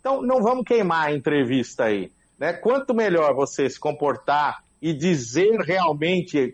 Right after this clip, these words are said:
pra que veio, que tá interessado. Uma das coisas que, que, é, chamam muito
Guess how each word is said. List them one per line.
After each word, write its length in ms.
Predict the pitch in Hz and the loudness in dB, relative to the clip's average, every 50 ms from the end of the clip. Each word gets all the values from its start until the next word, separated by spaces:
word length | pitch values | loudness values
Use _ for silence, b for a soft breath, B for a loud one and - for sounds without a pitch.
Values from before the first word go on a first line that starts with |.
| - | -6
pra 140 | - 160 156 | -6 -6 -6
que 180 | - - 156 135 | -2 -2 -4 -4
veio, 540 | 98 104 120 147 160 170 160 147 127 117 | -2 -2 0 2 2 2 2 2 2 0
que 100 | - - | -2 -6
tá 100 | 131 - 196 | -6 -6 -6
interessado. 800 | 208 - 226 220 202 170 - - - 156 160 170 175 156 120 107 - b b b b | -4 -2 0 0 0 -2 -4 -4 -2 -2 0 0 0 -2 -2 -6 -8 b b b b
Uma 80 | - 208 | -6 -2
das 160 | 214 240 - | -2 -2 -2
coisas 240 | - - 226 220 220 | 0 0 0 0 0
que, 520 | - 208 196 190 185 175 170 160 175 175 135 - | 0 0 2 4 4 2 2 0 -2 -4 -4 -2
que, 400 | 170 165 160 151 147 143 143 - | -2 0 2 2 2 0 0 2
é, 180 | 139 147 143 135 | 2 0 0 0
chamam 280 | - 170 165 160 147 | 0 0 0 0 0
muito 540 | 139 143 160 180 185 185 185 175 170 143 120 | 0 2 2 2 2 0 2 2 2 2 2